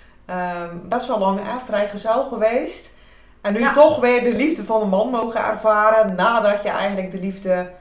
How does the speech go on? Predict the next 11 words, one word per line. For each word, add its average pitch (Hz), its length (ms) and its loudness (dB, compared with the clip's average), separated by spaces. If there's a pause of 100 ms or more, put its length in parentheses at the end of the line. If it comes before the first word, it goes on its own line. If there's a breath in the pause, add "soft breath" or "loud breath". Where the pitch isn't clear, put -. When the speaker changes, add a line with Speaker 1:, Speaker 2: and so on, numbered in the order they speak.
(280 loud breath)
Speaker 1:
voor 185 200 -4
jezelf 185 440 -2
hebt 190 220 -6
ervaren. 170 720 -4 (720)
Ja, 185 180 -6
Speaker 2:
Ja. - 160 -4
Speaker 1:
wat 170 180 -10
mooi. 180 540 -10 (880 soft breath)
En 214 200 0
wat 294 220 0
is, - 240 -14